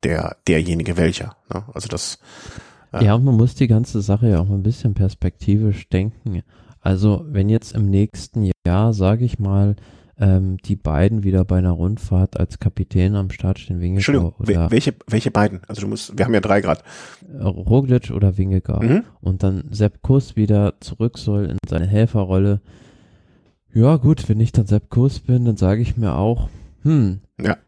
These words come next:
Speaker 2: soll ich mich jetzt wirklich nochmal, äh, für den so aufopfern, nachdem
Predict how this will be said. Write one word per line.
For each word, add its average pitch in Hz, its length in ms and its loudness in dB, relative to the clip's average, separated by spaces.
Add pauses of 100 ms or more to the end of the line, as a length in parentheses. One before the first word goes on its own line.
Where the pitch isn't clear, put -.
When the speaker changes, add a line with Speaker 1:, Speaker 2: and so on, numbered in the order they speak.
Speaker 2:
soll 95 240 0
ich 117 120 -2
mich 117 160 2
jetzt 110 240 0
wirklich 120 340 -4
nochmal, 107 800 0
äh, 98 720 0
für - 200 -6
den 117 260 0
so 120 300 2
aufopfern, 113 800 -2
nachdem 107 720 0